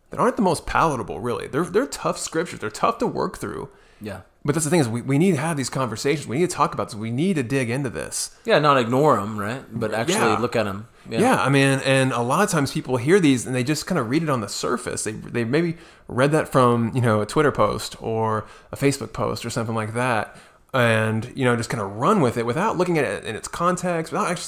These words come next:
Speaker 1: sometimes not even reading the scripture for what it actually says right there in the verse. So,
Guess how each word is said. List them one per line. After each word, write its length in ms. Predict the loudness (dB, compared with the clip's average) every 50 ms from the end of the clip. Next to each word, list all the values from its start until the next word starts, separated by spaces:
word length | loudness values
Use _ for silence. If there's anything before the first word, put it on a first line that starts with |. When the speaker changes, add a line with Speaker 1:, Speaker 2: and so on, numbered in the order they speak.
| 0 2
Speaker 1:
sometimes 160 | 2 2 2
not 240 | 2 2 2 2 2
even 220 | 2 2 0 0
reading 240 | 0 0 0 0 0
the 60 | -2
scripture 440 | -4 -6 -4 -2 -2 -2 -2 -4 -8
for 80 | -6 -2
what 140 | 0 0 0
it 60 | 0 -2
actually 420 | -4 -4 -4 -6 -6 -6 -6 -4
says 340 | -4 -4 -2 -2 -2 -2 -4
right 340 | -4 -4 -2 -2 -2 -4 -4
there 220 | -4 -2 -2 -2
in 140 | -2 -4 -6
the 60 | -8
verse. 480 | -8 -8 -8 -8 -8 -8 -10 -10 -12 -12 -14 -20 -20 -20 -20 -20 -20 _ -8
So, 460 | -2 2 4 6 6 4 4 0